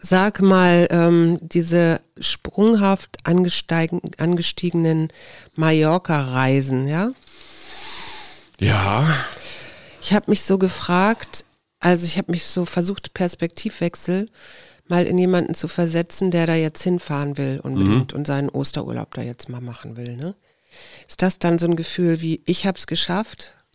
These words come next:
Speaker 1: Konsum, ich da-, ich bin dabei?
Speaker 2: Mm, kann sein. Ich kann mich in dieses Denken nicht so richtig reinversetzen, weil ich würde mich, glaube ich, unwohl fühlen.
Speaker 1: Mhm.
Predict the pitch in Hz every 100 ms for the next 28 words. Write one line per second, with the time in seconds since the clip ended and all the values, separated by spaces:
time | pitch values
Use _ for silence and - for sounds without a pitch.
0 | - 190 175 185 196 247 247 - - -
1 | - - 185 180 170 165 175 247 - _
2 | _ _ _ 92 87 85 85 82 82 80
3 | 78 76 71 - - - 73 87 107 82
4 | 60 67 101 131 135 _ - - - -
5 | - 117 127 107 98 95 98 - 78 107
6 | 104 90 - 87 95 - - - 65 71
7 | 73 60 - - - 71 65 - - 85
8 | 90 101 95 - - 69 82 87 82 -
9 | - 95 98 87 71 65 65 - - 50
10 | 52 55 - 175 165 160